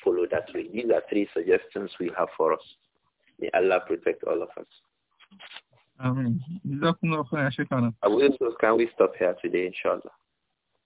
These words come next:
Speaker 2: Yes, but as, as usual, people are asking about, um, the husband that abuses his wife.
Speaker 1: Yes, usually when we talk about a woman not being abusive to the husband, uh,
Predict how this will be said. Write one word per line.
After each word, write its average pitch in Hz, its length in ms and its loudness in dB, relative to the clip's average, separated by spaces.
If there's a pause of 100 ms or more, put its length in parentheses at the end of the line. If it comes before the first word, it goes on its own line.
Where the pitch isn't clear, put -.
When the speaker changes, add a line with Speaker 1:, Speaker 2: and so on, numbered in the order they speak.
(380)
Speaker 2:
Yes, 151 280 8
but 165 300 2
as, 175 120 8 (140)
as 175 200 6
usual, 202 440 6
people 226 240 4
are 185 140 6
asking 185 400 2
about, 139 320 4 (220)
um, 135 460 0 (120)
the 139 220 -2
husband 180 500 4
that 139 160 4
abuses 160 500 -2
his 135 120 -2 (100)
wife. 127 260 4 (1400)
Speaker 1:
Yes, 127 260 4 (260)
usually 135 640 2 (680)
when 127 200 6
we 110 220 -2
talk 113 240 4
about 90 340 2 (200)
a 90 60 2
woman 104 500 0
not 95 200 0 (540)
being 98 280 -2
abusive 92 640 -2 (200)
to 98 80 -4
the 87 180 0
husband, 87 380 -4 (760)
uh, 92 160 4